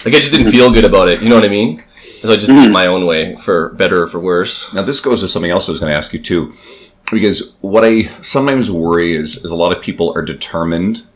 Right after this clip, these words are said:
Speaker 3: to skip some of the steps. Now, I'm from a slightly different generation. It was a little different. I spent
Speaker 1: You're
Speaker 3: six
Speaker 1: forty.
Speaker 3: Yeah, I'm older. I spent
Speaker 2: Mm-hmm.
Speaker 3: six and a half years in a commercial gym, which I, I still think could be a very valuable thing.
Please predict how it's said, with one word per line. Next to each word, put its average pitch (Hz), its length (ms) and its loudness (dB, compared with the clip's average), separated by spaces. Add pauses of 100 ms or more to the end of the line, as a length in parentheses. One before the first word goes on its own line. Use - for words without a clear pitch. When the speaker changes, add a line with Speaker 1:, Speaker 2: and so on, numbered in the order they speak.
Speaker 3:
to - 80 -12
skip - 520 -4 (140)
some 85 280 -6
of 80 80 -4
the 78 60 -8
steps. - 400 -6
Now, 82 180 -4 (440)
I'm 131 220 2
from 110 180 0
a 101 40 0
slightly 85 260 -4
different 82 260 -4
generation. 71 500 -6
It 69 40 -10
was 78 100 -10
a - 40 -10
little 95 200 0
different. 87 380 0
I 80 160 0
spent - 300 -8 (140)
Speaker 1:
You're 104 140 -6
Speaker 3:
six 127 160 2
Speaker 1:
forty. 101 360 2 (500)
Speaker 3:
Yeah, 101 160 2
I'm 85 100 0
older. 95 400 2 (300)
I - 80 -2
spent 147 200 8
Speaker 2:
Mm-hmm. 156 120 8
Speaker 3:
six 135 120 4
and 160 80 4
a - 40 2
half 113 180 2
years 104 300 0
in 98 80 -2
a - 40 -10
commercial 95 340 0
gym, 98 260 4
which 120 300 0
I, 139 160 4
I 143 40 2
still 143 220 2
think 120 180 -2
could 107 80 0
be 101 100 2
a 90 40 2
very 92 180 0
valuable 87 400 2
thing. 101 500 -2